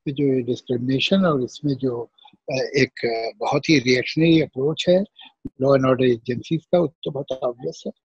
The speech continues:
उसमें कोई शक ही नहीं है। क्या explanation देंगे लोग कि वो लोग जिन्होंने जाके, अ,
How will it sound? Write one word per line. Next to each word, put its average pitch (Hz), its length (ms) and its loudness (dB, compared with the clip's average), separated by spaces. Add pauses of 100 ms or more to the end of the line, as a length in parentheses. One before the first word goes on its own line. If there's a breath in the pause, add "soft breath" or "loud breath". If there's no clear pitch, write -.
(100)
उसमें 139 260 -16
कोई 123 100 -10
शक - 140 -8 (120)
ही 151 40 -8
नहीं 156 120 -4
है। 151 260 -14 (720)
क्या 320 280 6
explanation 175 720 0
देंगे 131 300 -2
लोग 117 320 -12 (380)
कि 185 80 2
वो 196 200 4
लोग 226 440 4
जिन्होंने 196 520 -4
जाके, 185 600 -4 (600)
अ, 147 400 -2